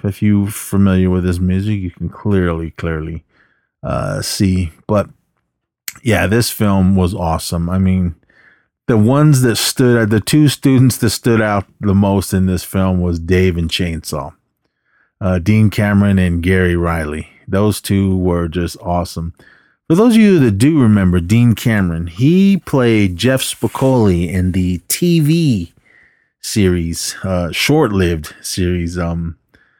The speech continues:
Fast Times at Ridgemont High. He, he's done a ton of things,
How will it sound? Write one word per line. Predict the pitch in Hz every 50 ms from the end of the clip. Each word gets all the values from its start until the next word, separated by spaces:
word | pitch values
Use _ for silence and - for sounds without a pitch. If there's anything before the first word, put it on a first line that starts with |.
| _ _ _ _ _
Fast | - 113 110 110 - -
Times | 117 107 104 98
at | 95
Ridgemont | 90 92 95 87 85 90 87 82 78 73
High. | 85 85 78 67 65 76 - -
He, | 123 135 170 170 135 135
he's | 151 185 196 175
done | 151 170 165 165
a | 143 113
ton | - - - 107 104 101
of | 98 90
things, | - - - 98 98 98 95 95 92 - - -